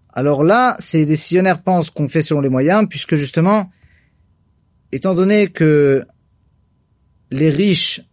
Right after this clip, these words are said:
ne peuvent pas quitter leur maison pour aller prier autre part pour les jours redoutables, en raison de leur richesse, puisqu'ils ont peur de laisser leur maison vide, puisqu'ils risquent de se faire cambrioler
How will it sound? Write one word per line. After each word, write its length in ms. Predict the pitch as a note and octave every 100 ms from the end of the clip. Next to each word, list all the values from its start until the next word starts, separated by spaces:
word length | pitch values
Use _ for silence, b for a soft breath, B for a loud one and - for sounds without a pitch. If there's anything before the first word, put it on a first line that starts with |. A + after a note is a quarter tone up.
| _
ne 120 | D#3 D3
peuvent 260 | D#3 D3+
pas 140 | F3 E3
quitter 300 | D#3 D#3+ D3+
leur 140 | C3+
maison 420 | D3 C3 E3+ F3+ - _ _ _ _
pour 120 | A#2
aller 120 | B2
prier 180 | A#2 C#3
autre 220 | B2+ -
part 220 | A2+ C3+ A#2
pour 100 | A#2
les 60 |
jours 160 | A2+ A#2
redoutables, 540 | A2 G#2+ D3+ C3+ A2 - _ _ _ _ _ -
en 100 | G#2+
raison 260 | A#2+ A#2+ B2+
de 80 |
leur 160 | A#2 A2+
richesse, 680 | A#2+ - E3 D#3+ - - _ _ _ _ _ _ _ _ _ _ -
puisqu'ils 640 | G#2 - A2+ G#2+ G#2 G#2
ont 60 | G#2+
peur 200 | B2 G#2
de 80 |
laisser 240 | G#2 G2+ G#2+
leur 80 | G#2+
maison 240 | G#2 G#2
vide, 400 | A2 D3+ A#2 F2 _ _ _ _ _
puisqu'ils 300 | - - G2
risquent 220 | A2+ G#2
de 100 | G2+
se 140 | G2+ A2
faire 280 | A2+ -
cambrioler 640 | - A2 A2+ A2+ A2+ G#2